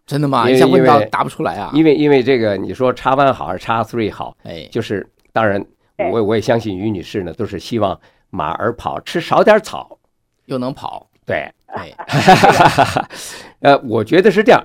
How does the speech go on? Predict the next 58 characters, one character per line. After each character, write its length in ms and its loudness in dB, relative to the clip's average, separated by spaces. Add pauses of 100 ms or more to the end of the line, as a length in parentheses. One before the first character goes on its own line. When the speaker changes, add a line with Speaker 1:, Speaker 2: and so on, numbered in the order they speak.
Speaker 2:
，X 120 -2
One 280 4
呢， 140 4
它 160 -2
和 100 -4
X 200 -4
三 180 2
比 100 -4
起 140 -8
来 140 -10
呢 180 -14
，X 140 -6
One 260 0
他 140 -2
们 80 -4
是 120 -4
一 120 -6
种 180 -12
新 260 -4
兴 220 -6
的 60 -6
一 120 -10
个， 220 -10 (220)
一 120 -10
个 160 -8
细 280 -8
分 320 0
类 200 -2
哈， 220 -16
这 100 -6
个 60 -6
市 160 -10
场 240 -16 (220)
叫 160 0
做 200 -6 (280)
subcompact， 720 -2 (440)
Speaker 1:
嗯。 60 -14
Speaker 2:
呃， 120 -2
的 120 -6
这 120 -8
个 100 -12
S 260 -6
U 60 0
V。 180 -2 (200)
Speaker 1:
嗯。 240 -10 (160)
Speaker 2:
那， 160 2
那 120 0
个 540 -4 (260)
X 200 -2
三 200 2
呢， 120 0
已 180 -14
经 160 -4
算 160 -4
是 200 -14 (420)
compactS 680 -4
U 60 -8
V。 220 -12